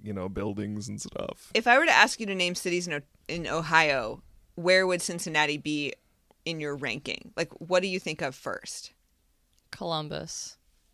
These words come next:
Speaker 2: Yeah, I'd be like Columbus, Cleveland, Dayton, Akron.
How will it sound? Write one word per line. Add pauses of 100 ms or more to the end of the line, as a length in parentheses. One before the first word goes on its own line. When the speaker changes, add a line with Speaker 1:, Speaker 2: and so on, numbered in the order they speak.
Speaker 2:
Yeah,
I'd
be
like
Columbus, (120)
Cleveland,
Dayton,
Akron.